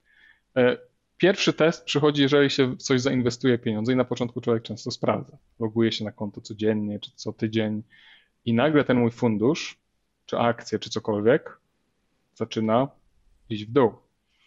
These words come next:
I może teraz, jeżeli sprzedam, to sprzedam ze, ze stratą. No i co, co, co wtedy robić? Reakcja taka im-, impulsywna, sprzedać szybko, żeby, żeby,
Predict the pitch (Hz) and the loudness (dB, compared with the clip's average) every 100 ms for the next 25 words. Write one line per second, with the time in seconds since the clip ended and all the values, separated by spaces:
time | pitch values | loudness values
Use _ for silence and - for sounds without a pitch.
0 | _ _ _ 113 110 110 110 117 110 120 | _ _ _ -4 0 0 2 2 2 0
1 | 113 110 - - 113 113 120 117 - - | 0 0 -2 -2 2 2 0 -4 -8 -6
2 | 110 117 117 135 123 127 - 135 117 110 | -2 0 2 0 0 -4 0 0 0 -6
3 | 131 _ - 123 127 135 123 - 131 - | -14 _ -10 -8 -6 -6 -6 -6 -8 -6
4 | 117 123 117 107 107 - - _ _ _ | -6 -2 0 -2 -4 -16 -20 _ _ _
5 | _ _ _ _ - 131 139 - 143 123 | _ _ _ _ 0 2 2 0 0 2
6 | 127 131 135 131 135 - 147 131 - - | 2 0 0 0 2 4 2 2 0 0
7 | 165 123 - 226 - 120 120 120 120 117 | 2 2 2 0 0 0 4 4 4 2
8 | 117 117 | 4 2